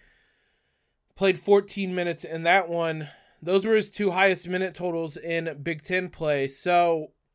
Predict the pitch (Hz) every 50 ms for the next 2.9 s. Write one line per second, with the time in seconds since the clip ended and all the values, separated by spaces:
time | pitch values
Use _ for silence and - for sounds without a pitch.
0 | _ _ 175 160 180 185 - - 170 185 202 190 190 185 170 170 170 175 175 175
1 | 170 156 160 165 165 160 160 151 - - 160 151 147 139 151 156 156 156 156 151
2 | 151 147 147 143 147 - 147 151 151 151 151 147 143 139 139 135 135